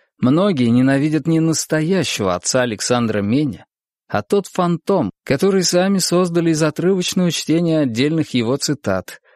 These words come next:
в совокупности с просмотром фильма «Постовой сионизма»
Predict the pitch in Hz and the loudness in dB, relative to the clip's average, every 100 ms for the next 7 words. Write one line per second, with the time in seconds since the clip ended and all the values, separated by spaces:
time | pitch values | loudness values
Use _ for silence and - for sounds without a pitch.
0 | _ - 131 127 110 175 123 107 101 - | _ -2 2 2 0 -2 0 -2 -4 -2
1 | 117 107 143 151 127 113 - 147 143 135 | -2 0 0 0 0 -4 0 2 4 2
2 | 120 - 123 - - 120 127 135 - 139 | 0 -2 -2 0 0 -2 0 -2 0 0
3 | 139 151 151 80 - - | 0 0 -2 -4 -10 -16